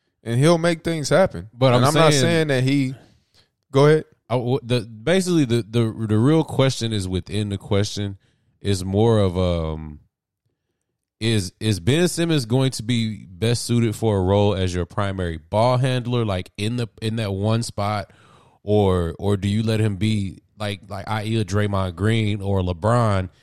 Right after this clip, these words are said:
Speaker 2: somebody that can, that slide down in the four and the five spot because of his size, but can still give you that playmaking like,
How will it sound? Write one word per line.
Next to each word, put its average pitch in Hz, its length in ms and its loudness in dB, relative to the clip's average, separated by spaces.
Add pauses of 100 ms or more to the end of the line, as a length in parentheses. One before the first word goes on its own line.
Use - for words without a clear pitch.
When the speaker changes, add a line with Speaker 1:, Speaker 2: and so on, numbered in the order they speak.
(280)
Speaker 2:
somebody 104 420 -2
that 92 160 -2
can, 92 180 -6
that 90 180 -2
slide 98 380 -2
down 98 260 -2
in 87 80 -6
the 85 60 -8
four 101 280 -2
and 85 80 -4
the 85 60 -4
five 98 320 -2
spot 92 260 -4
because 92 280 -4
of 90 80 -6
his 87 160 -6
size, 107 580 0 (560)
but 98 160 -2
can 95 100 -6
still 104 360 -2
give 92 320 -4
you 98 80 -2
that 85 200 -6
playmaking 95 500 -2
like, 82 200 -6